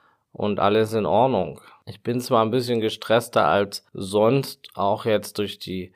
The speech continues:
durch den Podcast, das in meinen Alltag zu integrieren, aber es macht halt auch unglaublich Spaß. Das ist eben weitestgehend kein negativer Stress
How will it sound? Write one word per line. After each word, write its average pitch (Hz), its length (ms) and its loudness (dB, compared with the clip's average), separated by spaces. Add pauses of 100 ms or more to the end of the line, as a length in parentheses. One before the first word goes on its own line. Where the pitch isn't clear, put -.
(480)
durch - 160 -16
den 185 220 -10
Podcast, 117 640 2
das 98 160 -6
in 98 140 -4
meinen 95 220 0
Alltag 107 440 0
zu - 140 -6
integrieren, 98 800 -2 (300)
aber - 100 -14
es 98 80 -12
macht 95 260 -6
halt 90 180 -6
auch 87 140 -8
unglaublich 90 560 -6
Spaß. 104 580 0
Das 98 140 -6
ist - 420 -6
eben 107 640 -2
weitestgehend 107 800 0
kein 107 300 2
negativer 104 640 2
Stress - 520 -2